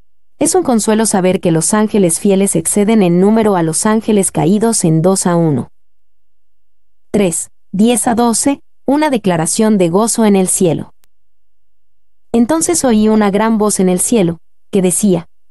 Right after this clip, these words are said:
"Ahora ha venido la salvación, el poder, y el reino de nuestro Dios, y la autoridad de su Cristo,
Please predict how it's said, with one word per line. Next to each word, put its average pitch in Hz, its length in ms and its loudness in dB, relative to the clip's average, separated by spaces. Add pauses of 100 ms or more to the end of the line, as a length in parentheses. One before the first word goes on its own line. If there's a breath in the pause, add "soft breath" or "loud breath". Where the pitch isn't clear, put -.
"Ahora 247 420 -2
ha 208 60 0
venido 190 340 2
la 175 100 0
salvación, 170 640 -2 (220)
el 180 160 -2
poder, 175 340 -2 (140)
y 202 140 2
el 202 160 0
reino 240 320 0
de 196 100 0
nuestro 170 360 0
Dios, 226 400 -2 (120)
y 233 120 0
la 190 100 2
autoridad 170 560 -2
de 196 100 0
su 190 160 -4
Cristo, - 400 -4